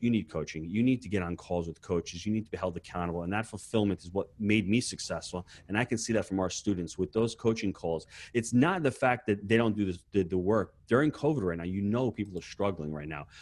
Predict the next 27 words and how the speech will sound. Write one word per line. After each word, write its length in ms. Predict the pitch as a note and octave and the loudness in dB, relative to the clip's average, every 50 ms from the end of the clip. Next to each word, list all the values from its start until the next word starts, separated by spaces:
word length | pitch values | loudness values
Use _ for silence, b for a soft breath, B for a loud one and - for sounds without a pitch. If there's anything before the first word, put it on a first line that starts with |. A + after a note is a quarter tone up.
| B B | B B
So 320 | - - - D3+ A#2 G2 - - | -6 2 6 8 8 8 6 2
if 100 | G2 - | -2 -2
they 120 | - G2+ | 0 2
don't 180 | A#2 C#3 C#3+ - | 2 2 2 2
get 100 | C3+ B2 | 2 2
on 80 | A#2 | 2
a 60 | G#2 | 0
call, 340 | - - - - A#2 A2 F2+ | -2 -2 0 2 4 4 4
if 60 | F2+ | 4
they're 100 | - G#2 | 2 0
not 240 | A#2 B2+ - - _ | 0 0 -2 -6 _
pushed 300 | - - B2 A2+ - - | -4 -2 -2 -2 -2 -2
to 100 | - - | -4 -2
underwrite, 460 | B2 A#2+ A2+ G#2 F#2+ F2 E2 E2+ D#2 | 2 4 4 4 4 4 2 0 -2
if 100 | E2 E2 | -4 -8
they're 120 | - F#2+ G#2 | -6 -4 -4
not 200 | A#2 B2 - - | -4 -4 -4 -4
pushed 260 | - - F#2+ - - | -4 -4 -4 -4 -6
to 60 | G2+ | -6
get 260 | F2+ F2+ G2+ G#2+ - | -4 -2 -2 -2 -2
on 120 | - G2+ G2 | -2 -2 -2
these 140 | G2 F2 - | -2 -2 -4
calls 280 | - - G2+ G2+ F#2 | -4 -2 0 0 0
and 100 | F#2 E2+ | -2 -2
do 120 | F2+ G2+ F#2+ | -2 0 0
the 80 | F2+ | 0
work, 320 | F2 F#2 G#2 G2+ F#2 - | 2 2 2 2 2 0